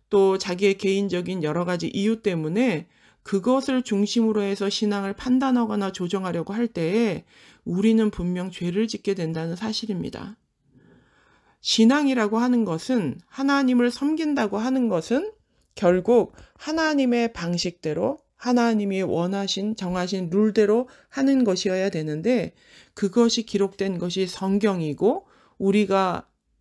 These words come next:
예배를 통해, 기도를 통해 만나서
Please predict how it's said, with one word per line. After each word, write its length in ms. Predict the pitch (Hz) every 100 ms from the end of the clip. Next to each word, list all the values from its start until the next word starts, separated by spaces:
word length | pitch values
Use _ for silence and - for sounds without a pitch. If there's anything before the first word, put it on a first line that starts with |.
| _ -
예배를 460 | 180 175 185 185 185
통해, 460 | 180 175 202 294 -
기도를 400 | - 226 226 220 220
통해 440 | 208 190 196 185
만나서 840 | - 147 175 196 202 185 202 254